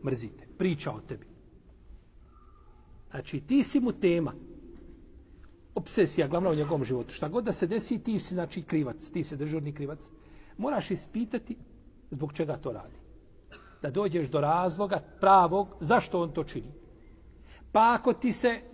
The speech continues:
ispostavi da je razlog zavist, okreni se i ostavi ga. Za takvog nema lijeka. Osim da mu se uzvišeni Allah smiluje. A,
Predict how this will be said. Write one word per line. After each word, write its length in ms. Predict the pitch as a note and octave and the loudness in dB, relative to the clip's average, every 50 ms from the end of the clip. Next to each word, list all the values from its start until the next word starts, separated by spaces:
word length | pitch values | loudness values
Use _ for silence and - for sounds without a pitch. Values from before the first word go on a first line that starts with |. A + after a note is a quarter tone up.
| - - | -6 -4
ispostavi 800 | A#3+ - - - - B3 B3+ - - - - G#3+ D#3+ D3+ D3 | -2 -2 -4 2 6 8 8 8 6 2 0 2 4 4 4
da 120 | C#3+ F3+ F#3+ | 4 6 6
je 100 | F#3 F#3 | 6 6
razlog 500 | G3 G3+ B3+ C4+ C4 - C#4+ C4+ G3 F3 | 6 8 8 8 8 6 4 4 2 2
zavist, 760 | D#3+ F#3+ A3+ A3+ B3+ C4+ D4 D#4+ E4 C#4+ - - - - - - - - - - - | 2 2 4 6 8 8 8 8 6 6 6 2 -4 -10 -14 -16 -16 -18 -18 -6 -4
okreni 480 | F3 D#3+ - - E3 D#3+ F3 G#3 A#3+ | -4 -4 -2 -2 0 0 2 0 0
se 180 | G#3+ - - A#3+ | -2 -4 -4 -4
i 60 | F#3 | -4
ostavi 400 | C3+ - - - - - - - | -4 -6 -8 -12 -12 -14 -14 -16
ga. 140 | - - - - - - - - - - - - - - - - - - - - - - - - - - - - - - - - - - - _ _ _ _ - - | -18 -20 -20 -20 -20 -20 -20 -20 -20 -20 -20 -20 -20 -20 -20 -20 -20 -20 -20 -20 -20 -20 -20 -20 -20 -20 -20 -20 -20 -20 -20 -20 -20 -20 -20 _ _ _ _ -16 -12
Za 180 | E3+ C#3 D3 | -6 -6 -4
takvog 420 | C#3+ E3 F3+ F3+ - - E3 D3 C3+ | -4 -4 -6 -6 -6 -6 -6 -6 -4
nema 260 | C#3 C3+ C3 B2 A#2 | -6 -6 -6 -8 -10
lijeka. 320 | A2 - - - - - - - - - - - - - - - - - - - - - - - - - - - | -10 -12 -14 -16 -20 -20 -20 -20 -20 -20 -20 -20 -20 -20 -20 -20 -20 -20 -20 -20 -20 -20 -20 -20 -20 -20 -12 -8
Osim 280 | G3+ E3 - - C#3+ C#3 | -8 -8 -6 -8 -10 -10
da 80 | C#3 | -10
mu 80 | C3+ C#3 | -10 -10
se 120 | - - | -12 -14
uzvišeni 360 | - F3 E3+ D#3 - E3+ E3+ - | -12 -12 -12 -12 -14 -14 -16 -16
Allah 200 | - - D3 - | -14 -14 -14 -14
smiluje. 320 | - - - - - - - - - - - - - - - - - _ - - - - - - - - - - - - - - - | -16 -16 -18 -18 -20 -20 -20 -20 -20 -20 -20 -20 -20 -20 -20 -20 -20 _ -20 -20 -20 -20 -20 -20 -20 -20 -20 -20 -20 -20 -20 -20 -18
A, 80 | D3 | -18